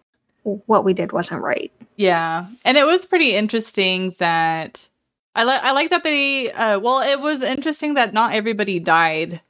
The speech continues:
Speaker 2: in this version. It's like,
Speaker 1: Yeah.
Speaker 2: in the
Speaker 1: A few
Speaker 2: original
Speaker 1: people
Speaker 2: version,
Speaker 1: lived.
Speaker 2: it's just C-,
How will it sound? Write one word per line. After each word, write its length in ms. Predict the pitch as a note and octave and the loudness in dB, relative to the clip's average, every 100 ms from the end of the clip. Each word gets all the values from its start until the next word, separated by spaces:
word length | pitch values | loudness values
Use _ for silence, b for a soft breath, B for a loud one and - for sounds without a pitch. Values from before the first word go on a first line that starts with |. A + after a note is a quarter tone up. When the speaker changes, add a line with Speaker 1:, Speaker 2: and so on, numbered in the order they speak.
| _ _ _ _ _ - | _ _ _ _ _ -4
Speaker 2:
in 160 | F#3+ | 0
this 180 | F3 E3+ | 2 0
version. 680 | - E3 D#3+ E3+ D#3+ D#3+ F3+ A#3+ | 0 0 0 -6 -8 -10 -10 -2
It's 160 | G#3 | 2
like, 320 | A#3 F#3+ F#3 - | 2 2 -2 -10
Speaker 1:
Yeah. 140 | C4+ - _ | -14 -14 _
Speaker 2:
in 100 | A3 | -2
the 60 | A#3 | 0
Speaker 1:
A 40 | |
few 60 | A#3 | 0
Speaker 2:
original 220 | B3+ B3 | 0 0
Speaker 1:
people 140 | G#3 G#3 | 0 0
Speaker 2:
version, 160 | G3+ F3+ | 0 -4
Speaker 1:
lived. 100 | E3 | -6
Speaker 2:
it's 60 | F3 | -2
just 200 | F3 - | -4 -2
C-, 320 | F#3 F3+ | -2 -2